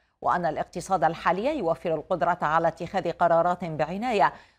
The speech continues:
مشيرا إلى قوة الاقتصاد الأمريكي حاليا، بما في ذلك انخفاض معدل البطالة إلى أربعة فاصلة واحد من العشرة في المائة ونمو سنوي قدره اثنين فاصلة خمسة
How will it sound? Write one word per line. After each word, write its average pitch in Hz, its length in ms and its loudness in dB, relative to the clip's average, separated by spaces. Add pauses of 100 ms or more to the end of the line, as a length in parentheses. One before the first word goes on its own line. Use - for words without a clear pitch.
(120)
مشيرا 180 560 0
إلى 170 320 0
قوة 170 380 -2
الاقتصاد 175 600 -4
الأمريكي 170 680 -2
حاليا، 170 420 -2
بما 160 320 -4
في 165 180 -6
ذلك 175 300 -2
انخفاض 165 520 -4
معدل 165 500 -2
البطالة 180 600 0 (420)
إلى 226 180 4
أربعة 214 480 2
فاصلة 190 560 2
واحد 185 380 2
من 175 140 -6
العشرة 165 480 0
في 220 140 -6
المائة 175 440 0 (280)
ونمو 214 960 2
سنوي 180 540 -4
قدره 175 720 -2
اثنين 247 320 -8
فاصلة 185 480 -2
خمسة 185 580 0